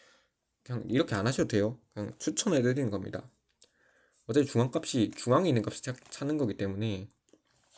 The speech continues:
제일 작은 값이랑 제일 큰 값이랑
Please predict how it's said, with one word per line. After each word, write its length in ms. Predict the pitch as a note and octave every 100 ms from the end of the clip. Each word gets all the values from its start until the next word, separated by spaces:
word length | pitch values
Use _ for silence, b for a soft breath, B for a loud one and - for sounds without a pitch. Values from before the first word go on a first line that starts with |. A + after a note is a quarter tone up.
| - - - B B B B B
제일 280 | - B2+ D#3
작은 280 | E3+ E3+
값이랑 460 | F3 - A#2 C3 F3+ -
제일 240 | - B2
큰 160 | B2+ F3
값이랑 480 | F3+ - A#2 G#3